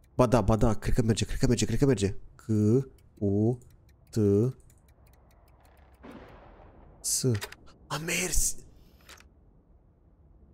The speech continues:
Oh my God!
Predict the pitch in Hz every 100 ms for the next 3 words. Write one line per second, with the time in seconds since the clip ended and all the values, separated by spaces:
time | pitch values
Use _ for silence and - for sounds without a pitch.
0 | - - _ - - _ - _ _ _
1 | _ - 131 127 120 107 117 - 127 120
2 | - -